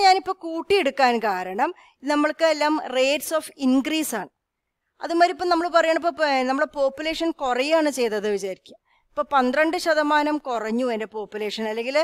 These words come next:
ആ, ഒരു അഞ്ച് ശതമാനം കുറഞ്ഞു എന്ന് വിചാരിക്കുക. അപ്പോൾ നൂറിൽ നിന്നായിരിക്കണം അഞ്ച്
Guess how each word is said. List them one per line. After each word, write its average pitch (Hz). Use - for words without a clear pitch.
ആ, -
ഒരു 262
അഞ്ച് 285
ശതമാനം 254
കുറഞ്ഞു 220
എന്ന് 208
വിചാരിക്കുക. 180
അപ്പോൾ 294
നൂറിൽ 339
നിന്നായിരിക്കണം 339
അഞ്ച് 262